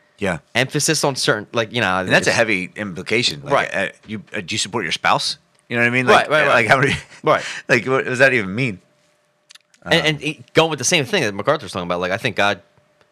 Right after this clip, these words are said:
Speaker 2: well, it says that. I mean, like, I think God used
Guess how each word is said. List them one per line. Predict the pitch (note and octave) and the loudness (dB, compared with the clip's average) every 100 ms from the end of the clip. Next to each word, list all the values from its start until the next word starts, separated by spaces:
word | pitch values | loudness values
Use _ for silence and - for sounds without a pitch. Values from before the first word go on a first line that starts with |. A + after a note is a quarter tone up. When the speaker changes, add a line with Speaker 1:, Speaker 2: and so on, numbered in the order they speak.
| _ _ _ | _ _ _
Speaker 2:
well, | G#2 | -6
it | F#2 | 0
says | D3+ F#2+ | 0 0
that. | D#2+ | -4
I | F2 | -6
mean, | G2 | -4
like, | F#2+ - - | -4 -6 -8
I | G2+ | -6
think | G#2+ | -4
God | - G#2 F2+ - - _ _ _ _ _ _ _ _ _ _ _ _ | 0 0 0 -10 -20 _ _ _ _ _ _ _ _ _ _ _ _
used | E2+ F#2+ C3+ A2 A#2 - | _ 2 4 4 0 -4